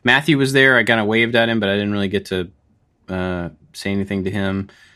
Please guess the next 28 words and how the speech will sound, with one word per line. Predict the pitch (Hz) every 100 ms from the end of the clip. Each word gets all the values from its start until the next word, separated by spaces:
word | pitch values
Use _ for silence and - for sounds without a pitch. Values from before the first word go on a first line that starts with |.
| _
There | 135
were | 135
a |
few | 127 113
other | 98
people, | - 85 87 82
so | - 92 90
I | 95
apologize | 92 98 90 95 85
that | 85
I | 85
wasn't | 85 85 82
as, | 78 - - 143 -
as, | 92 104 - _ _ _ _
you | 92
know, | 80 - _ _ _ _
connected | - 101 - 95 85
or | 82
talking | 82 101 95 92
to | 82
everybody | 82 85 87 85
as, | 85 - _ _ _ _ _ _ -
as | 85
I |
normally | 78 82 82 82
would | 80 80
be. | 80
I | 78